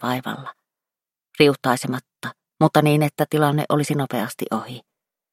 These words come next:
Hoitaja siirsi minusta lähteviä letkuja syrjään. Keho oli jäykkä ja pieras.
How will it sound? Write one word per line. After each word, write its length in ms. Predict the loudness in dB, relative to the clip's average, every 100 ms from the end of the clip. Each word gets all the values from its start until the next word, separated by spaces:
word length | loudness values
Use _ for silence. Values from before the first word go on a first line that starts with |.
| _ _ _ _ _ _ _ _ 4
Hoitaja 340 | 4 4 2
siirsi 340 | 2 2 2
minusta 340 | 0 0 0 0
lähteviä 520 | -2 -2 -2 0 0
letkuja 460 | -2 -4 -6 -4 -6
syrjään. 600 | -6 -6 -8 -10 -10 -12 _ _ _ _ _ _ _ _ _ _ _ _ _ _ _ _ _ _ _ _ _ _ _ _ _ _ _ _ _ _ 4
Keho 280 | 6 8 8
oli 280 | 8 6 6
jäykkä 420 | 4 4 -2 -4
ja 120 | -4 0
pieras. 560 | 0 0 -4 -10 -14